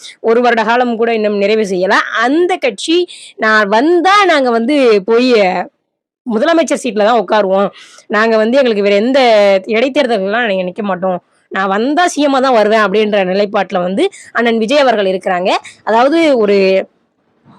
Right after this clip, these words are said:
கட்சி துவங்கப்பட்ட பிறகு ஒரு எந்த ஒரு தேர்தல் அனுபவமே இல்லாமல் ரெண்டாயிரத்தி இருபத்தி ஆறை சந்திக்க போறாங்க தமிழக வெற்றி கழகம்.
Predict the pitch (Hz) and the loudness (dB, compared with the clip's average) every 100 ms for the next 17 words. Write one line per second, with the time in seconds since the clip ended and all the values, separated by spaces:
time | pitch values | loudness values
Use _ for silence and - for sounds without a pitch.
0 | _ - - 294 311 277 302 285 226 196 | _ -12 -8 -4 0 0 0 0 -2 -2
1 | 190 190 247 262 - 233 208 202 233 302 | 0 2 0 -2 -4 -2 0 0 0 0
2 | 349 247 254 285 302 233 262 294 277 285 | 2 0 0 2 2 2 2 2 2 2
3 | 311 226 277 339 330 339 240 247 254 233 | 0 -2 0 0 0 -2 0 0 0 -2
4 | 214 214 208 220 208 208 202 196 185 220 | -2 -2 -2 -4 -6 -6 -4 -2 -2 -4
5 | 196 202 185 175 202 190 | -4 -4 -4 -6 -6 -6